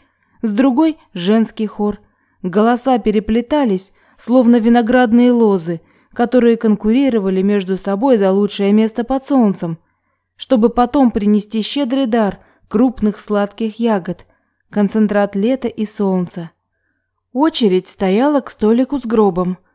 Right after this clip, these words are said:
в котором лежал маленький сухой мужчина в чёрном облачении с умиротворённым лицом. Маше стало не по себе,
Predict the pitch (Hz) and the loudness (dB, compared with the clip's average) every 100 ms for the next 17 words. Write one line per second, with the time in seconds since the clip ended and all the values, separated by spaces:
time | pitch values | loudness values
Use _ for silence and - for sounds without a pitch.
0 | _ _ - 240 254 240 226 240 226 269 | _ _ -6 0 2 4 4 4 2 0
1 | 277 202 214 285 254 196 175 175 - 233 | 0 2 2 2 0 -2 -2 -8 -6 -8
2 | - 285 269 277 - - 220 170 160 - | -4 0 2 2 0 -2 0 -2 -6 -14
3 | _ _ - - 262 233 220 208 190 190 | _ _ -20 -2 2 4 2 2 0 -2
4 | 190 233 269 233 175 - 196 190 185 180 | -2 -2 2 2 0 -2 0 0 -4 -4
5 | 180 220 240 240 233 247 - 175 160 - | -2 0 2 2 0 -4 -6 -6 -8 -14
6 | _ _ _ _ _ _ 214 214 196 196 | _ _ _ _ _ _ 0 2 0 -6
7 | - 202 196 202 202 214 - 208 202 165 | -4 0 2 0 0 -6 -6 -2 -2 -4